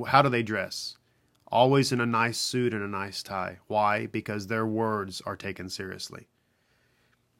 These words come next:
Trust me, don't doubt me on that. Uh, dress for success still matters. All right, really quickly, Ramban. Ramban writes and says, he differs from this view, this rational view of Rambam,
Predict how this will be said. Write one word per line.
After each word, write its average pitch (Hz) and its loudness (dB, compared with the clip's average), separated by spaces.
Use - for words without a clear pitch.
Trust - 0
me, 90 -6
don't 113 -2
doubt 123 4
me 98 -2
on 87 -6
that. 87 -12
Uh, 85 -8
dress 123 2
for 131 0
success 117 0
still 117 0
matters. 101 0
All 120 2
right, 110 4
really 139 6
quickly, 127 2
Ramban. 123 10
Ramban 175 10
writes 135 4
and 113 -4
says, 101 -4
he 135 4
differs 160 8
from 127 4
this 113 0
view, 110 0
this 104 -2
rational 127 6
view 113 2
of 104 2
Rambam, 107 0